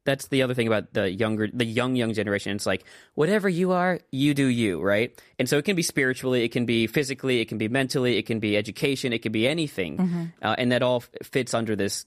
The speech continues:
Speaker 1: God Saying Life
Speaker 2: Right.
Speaker 1: style.
Speaker 2: It reminds me of, uh, an oppa that I know, um, and he has been going to 새벽기도, like, early morning
Speaker 1: Mm-hmm.
Speaker 2: prayers. I think it's, like, four or five, maybe around that time as well, for almost eight hundred days now.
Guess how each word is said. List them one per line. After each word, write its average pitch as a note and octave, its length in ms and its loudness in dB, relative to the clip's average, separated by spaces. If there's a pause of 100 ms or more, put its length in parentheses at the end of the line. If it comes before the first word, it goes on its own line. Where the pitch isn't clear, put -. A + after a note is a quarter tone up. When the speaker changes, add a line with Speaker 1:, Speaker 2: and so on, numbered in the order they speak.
Speaker 1:
God G2 220 -2
Saying F#2+ 220 -4
Life F2+ 380 -4
Speaker 2:
Right. D3+ 140 -2
Speaker 1:
style. E2+ 380 -4 (480)
Speaker 2:
It F3 80 0
reminds E3 420 0
me D#3+ 160 -2
of, C3+ 240 -2
uh, B2+ 460 -2 (120)
an C#3 360 -4
oppa E3+ 320 -2
that C3+ 120 0
I C3+ 80 0
know, C#3 320 0
um, C3 380 -2
and E3 240 -4
he C#4 380 -2
has A#3 260 -4
been F#3 220 -2
going E3 240 -2
to D#3 100 -6
새벽기도, A3+ 680 -4
like, D#3 300 -6
early F#3+ 320 2
morning E3+ 380 0
Speaker 1:
Mm-hmm. C#3+ 80 0
Speaker 2:
prayers. E3 280 0
I B2 60 -4
think F#3 220 -8
it's, - 160 -10
like, - 100 -12
four D#3 360 -2
or C#3+ 40 -2
five, C#3+ 340 -6
maybe D3+ 200 -2
around C#3 300 -2
that C3+ 180 -2
time D3+ 240 -6
as C#3+ 100 -6
well, D3 200 -4 (340)
for G#3 320 0
almost F#3 380 -2
eight A3 180 0
hundred A3 460 -2
days E3 360 -2
now. G#2+ 380 -2